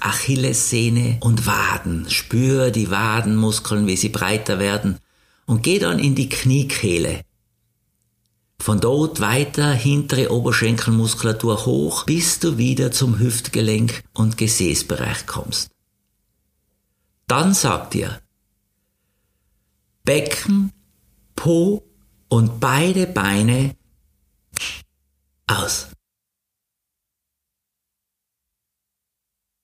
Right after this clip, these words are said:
Dann lenk deine Aufmerksamkeit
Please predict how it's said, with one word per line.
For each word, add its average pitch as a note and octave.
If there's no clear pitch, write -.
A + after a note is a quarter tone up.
Dann E3
lenk E3+
deine C#3+
Aufmerksamkeit A#2+